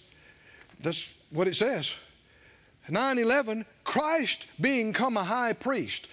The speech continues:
of good things to come, by a greater and more perfect tabernacle, not with hands, that is to say, not of this building."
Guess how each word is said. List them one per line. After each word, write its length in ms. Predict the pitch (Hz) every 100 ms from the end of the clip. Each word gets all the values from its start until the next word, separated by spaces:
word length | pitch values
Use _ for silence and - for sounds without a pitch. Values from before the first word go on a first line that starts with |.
| -
of 180 | 180 170
good 220 | 165 247
things 300 | 208 247 220
to 100 | -
come, 400 | 196 254 240 123 90 - - - -
by 240 | 156 220 202
a 60 |
greater 440 | 160 208 277 240 208
and 140 | 202
more 160 | 226 220
perfect 460 | - 240 208 208
tabernacle, 680 | 247 269 202 165 147 160 202 -
not 240 | - 262 359
with 140 | 392
hands, 560 | 220 262 202 202 269 - - -
that 200 | 220 254
is 100 | 247
to 140 | 254
say, 200 | - 269
not 220 | 247 277
of 80 | 254
this 160 | 247 233
building." 460 | 220 320 285 160